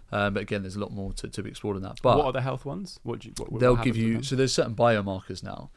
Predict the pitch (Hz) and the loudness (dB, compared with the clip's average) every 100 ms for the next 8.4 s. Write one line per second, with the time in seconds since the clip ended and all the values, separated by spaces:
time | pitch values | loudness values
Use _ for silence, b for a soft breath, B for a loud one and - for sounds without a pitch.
0 | b - 98 104 101 101 107 117 127 117 | b -6 0 2 2 0 0 2 4 2
1 | 104 101 98 95 92 - 113 101 - 98 | 0 -2 -6 -4 -4 -6 -8 -8 -6 -8
2 | - 98 95 - 104 98 95 98 - - | -8 -10 -10 -6 -6 -6 -8 -10 -12 -4
3 | 107 - - 101 - 98 92 98 - - | -2 -2 -4 -4 -4 -8 -6 -6 -8 -8
4 | 107 101 95 98 98 95 98 120 101 95 | -4 -4 -4 -6 -6 -6 -8 -8 -10 -10
5 | 110 104 - 101 101 98 - 117 120 - | -8 -10 -8 -10 -8 -10 -10 -12 -14 -14
6 | 120 110 101 B B B 110 104 101 110 | -12 -10 -10 B B B -4 -2 0 2
7 | 104 101 98 110 107 101 98 101 - - | 2 2 -2 -2 -2 -2 -2 -6 -8 -10
8 | 98 95 139 | -6 -6 -6